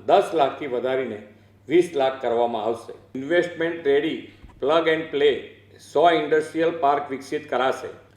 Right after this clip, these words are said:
પી એમ સૂર્ય ઘર મફત વીજળી યોજના રૂફટોપ સોલર પ્લાન્ટ માટે શરૂ કરવામાં આવી છે, જેમાં એક કરોડ આવાસ ત્રણસો યુનિટ સુધી મફત વીજળી મેળવી શકે તેવું લક્ષ્ય છે. ગુજરાત આ યોજનાના અમલમાં પણ અગ્રેસર છે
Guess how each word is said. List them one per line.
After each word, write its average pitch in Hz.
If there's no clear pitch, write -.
પી 147
એમ 160
સૂર્ય 151
ઘર 135
મફત 127
વીજળી 147
યોજના 135
રૂફટોપ 165
સોલર 143
પ્લાન્ટ 139
માટે 127
શરૂ 147
કરવામાં 135
આવી 117
છે, -
જેમાં 135
એક 156
કરોડ 135
આવાસ 123
ત્રણસો 156
યુનિટ 147
સુધી 131
મફત 135
વીજળી 135
મેળવી 127
શકે 117
તેવું 135
લક્ષ્ય 131
છે. -
ગુજરાત 139
આ 143
યોજનાના 139
અમલમાં 135
પણ 139
અગ્રેસર 120
છે 95